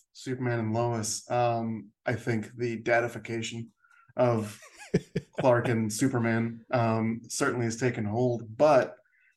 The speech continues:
Speaker 1: uh, as you mentioned, yeah, my, you know, my dad's not really a big comics guy. I don't
Speaker 2: Mm.
Speaker 1: think he's even really, like, he knows a little bit from me having worked on these things.
Speaker 2: Yeah.
Speaker 1: Um, but he's not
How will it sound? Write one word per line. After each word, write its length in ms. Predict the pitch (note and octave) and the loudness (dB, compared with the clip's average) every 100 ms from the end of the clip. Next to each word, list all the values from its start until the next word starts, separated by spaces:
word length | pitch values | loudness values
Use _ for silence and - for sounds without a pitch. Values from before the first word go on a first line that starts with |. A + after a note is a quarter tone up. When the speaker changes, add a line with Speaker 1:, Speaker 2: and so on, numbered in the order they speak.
| _ | _
Speaker 1:
uh, 140 | C#3 C#3 | 4 6
as 120 | D3 | 6
you 60 | D#3+ | 4
mentioned, 380 | F#3+ G#3 A#2 G#2 | 2 2 -4 -2
yeah, 260 | C#3+ F3 | -2 0
my, 400 | A#2+ A#2+ C3 C3+ - | 0 0 0 -2 0
you 80 | E3+ | 4
know, 100 | G3+ | 6
my 140 | G#3 | 6
dad's 340 | F3 G3+ A#3 | 6 4 2
not 400 | B2 C3 D#3 - | 0 0 0 -2
really 340 | B2 D3+ D#3+ A#2 | 0 0 0 -2
a 40 | |
big 340 | G#2+ B2+ B2 G#2+ | -4 -4 -4 -6
comics 420 | C3 C3+ B2 - | -2 -2 -2 -6
guy. 360 | G2+ G#2 A2+ B2+ _ _ _ - | -8 -8 -8 -10 _ _ _ 0
I 80 | B2+ | 4
don't 120 | D3+ | 4
Speaker 2:
Mm. 40 | A2 | 2
Speaker 1:
think 140 | C3+ | -2
he's 200 | C#3 B2 | -2 0
even 280 | D#3 D3 B2 | 0 0 2
really, 300 | B2 B2+ B2 | 2 4 2
like, 300 | A#2+ A#2+ - - _ _ _ - | 0 -4 -6 -20 _ _ _ 0
he 120 | G3+ | 4
knows 240 | G3 F3+ | 8 8
a 40 | E3+ | 6
little 280 | C#3 A#2 G#2+ | 2 0 -2
bit 240 | B2 C3 - | -2 -4 -8
from 460 | - B2 A#2+ A2+ - - | -4 -2 -2 -6 -10 -8
me 220 | A#2+ A#2+ | -4 0
having 280 | A#2+ A#2 A2+ | 0 0 -2
worked 200 | A#2 A2 | -4 -6
on 180 | G#2+ A2+ | -6 -4
these 200 | A2+ A2 | -6 -6
things. 280 | A2 A2+ - _ - - | -10 -10 -16 _ -20 -10
Speaker 2:
Yeah. 200 | G2 D#2 C#2 | -10 -10 -2
Speaker 1:
Um, 680 | B2+ B2 A#2 A2+ A2 A#2 - - | 2 4 4 2 0 -4 -10 0
but 140 | A3+ | 2
he's 140 | G3 F#3+ | 2 4
not 320 | G3+ D#3 | 4 4